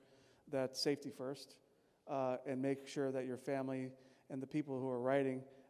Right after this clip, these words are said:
know that, uh, to follow these rules. Um, obviously, we are very cognizant of that, and we've designed that into training that we do with our operators,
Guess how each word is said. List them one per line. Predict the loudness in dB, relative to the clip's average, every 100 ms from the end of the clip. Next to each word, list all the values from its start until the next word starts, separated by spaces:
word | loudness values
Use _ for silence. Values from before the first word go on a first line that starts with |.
| -2
know | 4 4 2 -2 -10 -4
that, | -4 -2 -2
uh, | -2
to | -4
follow | -4 -2 0
these | -2 -4
rules. | -2 0 0 -2 -12 -20 -20 _ -10
Um, | -4 -4 -4 0
obviously, | 2 2 -2 -2 -2 -2 -8 -4
we | 2 4
are | 4
very | 2 2 0
cognizant | -2 -4 -4 -4 -2
of |
that, | 2 2 0
and | -4
we've | -6 -4
designed | -4 -2 -2 0
that | -2
into | -2 -6 -8
training | -6 -4 -4
that | -4
we | -6
do | -6 -6
with | -4 -4
our | 0
operators, | 0 0 -2 0 -2 -6